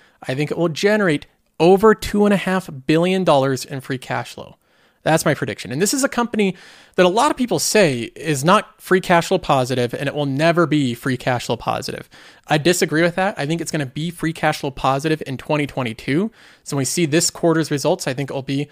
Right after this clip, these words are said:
over the whole course of the year, free cash flow positive. But I think going into next year,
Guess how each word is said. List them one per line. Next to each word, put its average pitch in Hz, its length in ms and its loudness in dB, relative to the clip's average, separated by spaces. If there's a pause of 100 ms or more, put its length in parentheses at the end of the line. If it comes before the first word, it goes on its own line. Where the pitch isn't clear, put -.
(240)
over 131 160 -4
the 123 140 -2
whole 151 160 2
course - 260 0
of 139 80 -2
the 127 80 -6
year, 143 220 -2
free 151 160 -6
cash 139 260 -6
flow 127 80 -6
positive. 147 480 -2 (400)
But 160 80 2
I 160 80 4
think 170 220 0
going 214 260 2
into 226 220 -2
next 147 420 -4
year, 160 320 -2